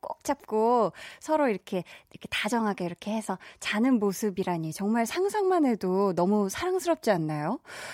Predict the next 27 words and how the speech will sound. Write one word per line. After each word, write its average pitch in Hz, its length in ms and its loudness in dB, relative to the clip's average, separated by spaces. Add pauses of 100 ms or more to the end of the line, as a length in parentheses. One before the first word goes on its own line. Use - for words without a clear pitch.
(280)
어, 202 420 2
근데 214 260 2
이 165 120 0
손을 415 420 2
잡는 175 400 0
게 196 340 0 (300)
뭔가 175 320 -2
반가움의 262 720 4
의미가 196 560 4
될 190 180 -2
때도 190 300 0
있고 170 580 0
아니면은 185 640 0
뭔가 160 320 -2 (280)
응원이나 240 680 4 (220)
격려의 233 440 2
뜻을 330 320 -2
담을 190 280 0
때도 196 280 -2
있는데요. 175 720 0 (480)
참 349 320 2
요즘은 233 640 2
손인사도 320 680 2
우리가 175 240 0
못 175 160 0
나누게 233 400 6
됐잖아요. 175 800 0